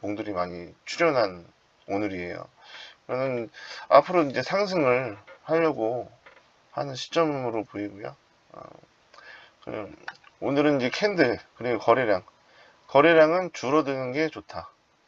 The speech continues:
세력들은 파는 사람이 없어야, 어, 상승을 시킨다. 어, 그리고 파는 사람이 없어야 물량을 이제 소화하기가,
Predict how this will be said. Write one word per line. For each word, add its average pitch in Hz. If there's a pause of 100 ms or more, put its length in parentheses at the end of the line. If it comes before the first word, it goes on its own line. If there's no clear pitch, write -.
(300)
세력들은 185 (640)
파는 247
사람이 190
없어야, 123 (560)
어, - (240)
상승을 180
시킨다. 113 (680)
어, - (580)
그리고 135
파는 190
사람이 165
없어야 113 (520)
물량을 127
이제 101
소화하기가, 117